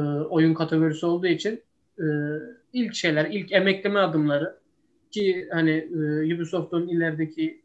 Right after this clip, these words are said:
ileride sonrasında Assassin's Creed'den sonra yaptığı oyunlarda Far Cry üç gibi bunu çok daha güzel şekilde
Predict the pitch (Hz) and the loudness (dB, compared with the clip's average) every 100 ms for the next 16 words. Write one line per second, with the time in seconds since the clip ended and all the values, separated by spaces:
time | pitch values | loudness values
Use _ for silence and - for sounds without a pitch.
0 | - 160 156 156 165 156 151 156 151 151 | -6 -4 -4 -4 -4 -4 -4 -4 -6 -8
1 | 156 - 156 156 156 165 160 160 156 165 | -14 -8 -8 -6 -10 -6 -4 -4 -6 -4
2 | 170 160 160 156 156 151 _ _ _ _ | 0 2 2 2 -2 -4 _ _ _ _
3 | - 156 151 160 160 156 - 151 175 - | 0 0 2 2 0 -2 -4 -4 -6 -4
4 | 165 165 165 170 - 165 156 156 170 156 | -2 -2 -2 -8 -4 -2 -2 0 0 0
5 | 151 151 160 180 | -4 -2 -2 -2